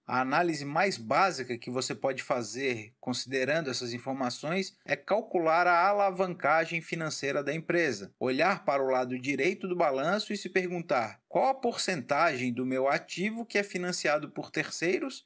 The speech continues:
e qual eu não devo para ninguém? Qual é capital próprio?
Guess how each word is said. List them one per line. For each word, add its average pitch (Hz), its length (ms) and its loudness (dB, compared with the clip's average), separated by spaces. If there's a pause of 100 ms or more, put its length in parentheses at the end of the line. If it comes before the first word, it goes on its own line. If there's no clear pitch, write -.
e 185 120 0
qual 185 520 2
eu 185 140 0
não 185 180 0
devo 175 300 2
para 165 220 2
ninguém? 151 540 0
Qual 180 320 2
é 165 40 -4
capital 170 480 0
próprio? 160 600 0